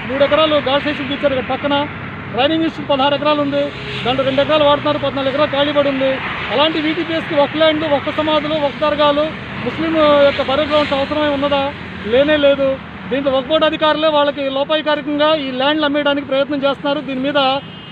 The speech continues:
రాష్ట్ర ప్రభుత్వం ఒక ప్రత్యేక అధికారిని నియమించి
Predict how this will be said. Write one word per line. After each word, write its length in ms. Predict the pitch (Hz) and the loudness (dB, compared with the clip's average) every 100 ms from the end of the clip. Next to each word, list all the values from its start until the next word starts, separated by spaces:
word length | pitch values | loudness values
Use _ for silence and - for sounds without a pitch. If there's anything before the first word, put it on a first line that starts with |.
| 196 | -4
రాష్ట్ర 280 | 254 285 320 | -2 0 -2
ప్రభుత్వం 560 | 302 311 311 302 311 311 - - - | -4 -4 -2 0 0 0 -8 -12 -6
ఒక 180 | 233 247 | -4 -2
ప్రత్యేక 320 | 269 330 311 | -2 -2 0
అధికారిని 420 | 302 311 311 302 | 0 2 2 2
నియమించి 480 | 294 311 285 294 | -2 -2 -2 -2